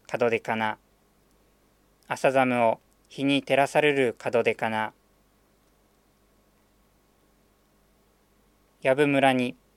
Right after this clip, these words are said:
旅籠やもなきよさむかな。やぶ村に旅籠やもなきよさむかな。雲を殺す後の寂しきよさむかな。雲を殺す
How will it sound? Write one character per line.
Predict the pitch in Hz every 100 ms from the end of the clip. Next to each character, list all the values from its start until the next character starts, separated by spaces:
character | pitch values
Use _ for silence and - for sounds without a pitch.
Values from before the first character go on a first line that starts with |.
| _ _ -
旅 | -
籠 | 143 151
や | 151
も | 151
な | 151 147
き | - -
よ | 117
さ | -
む | 117 110
か | 113
な。 | 110 107 - _ _ _ _ _ _ _ _ _ _ _ _ _ _ _ -
や | 127
ぶ | 127
村 | 123 120
に | 120 117 - _ _ _ -
旅 | -
籠 | 143 139
や | 147 147
も | 147
な | 151
き | - 127
よ | 107
さ | -
む | 113 107
か | 113
な。 | 107 107 - _ _ _ _ _ _ _ _ _ _ _ _ _ _ _ _ _ _ _ _ _ _ _ _ _ _ _ _ _ _ _ _ _ _ _
雲 | - 165 147
を |
殺 | - 123 117
す | - - - _ _ -
後 | 147 165
の | 143
寂 | 120 143 147
し | 139 -
き | 135
よ | 110
さ | -
む | 113 107
か | 110
な。 | 107 104 - _ _ _ _ _ _ _ _ _ _ _ _ _ _ _ _ _
雲 | - 160 143
を | -
殺 | 117 113
す | - - -